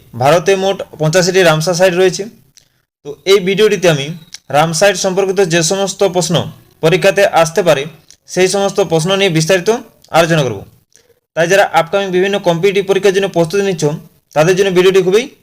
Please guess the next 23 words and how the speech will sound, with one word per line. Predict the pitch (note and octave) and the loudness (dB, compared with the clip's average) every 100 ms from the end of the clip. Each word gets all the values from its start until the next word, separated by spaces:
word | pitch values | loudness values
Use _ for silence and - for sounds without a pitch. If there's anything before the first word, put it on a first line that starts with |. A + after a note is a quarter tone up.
| - | -8
গুরুত্বপূর্ণ, | D#3 E3 C#3+ G#2 - _ _ _ _ - | -4 -4 -4 -8 -12 _ _ _ _ 0
তাই | F3 F3 | 2 2
ভিডিওটি | F3 G3 G3 E3 | 2 2 0 -4
স্কিপ | D#3 G3 F#3 | -8 -8 0
না | F#3+ | 0
করে | G3 F#3+ F3+ | 2 0 0
প্রথম | D#3+ F#3+ | 0 0
থেকে | G3 G3 | 0 0
শেষ | D#3 D#3 E3+ | 2 0 0
পর্যন্ত | F#3+ G3 F#3+ F#3 | 0 0 0 0
দেখো | G3 G3 - - | -2 -8 -12 0
এবং | E3 F3 | 0 2
ভিডিওটি | F3 G3 F#3+ D#3+ | 2 2 2 2
ভালো | E3+ | 2
লাগলে | F#3+ F#3+ E3+ | 2 2 2
লাইক, | F#3 F3+ | 0 -4
কমেন্ট | F#3+ F#3+ | -6 -4
এবং | F3 | -4
বন্ধুদের | E3+ F#3 | -4 -4
মধ্যে | F#3 A#3+ - _ _ - | -4 -6 -8 _ _ -2
শেয়ার | E3+ C3 | 0 0
করো। | G#2+ F#2 _ _ _ _ | -4 -10 _ _ _ _
তো | - | -10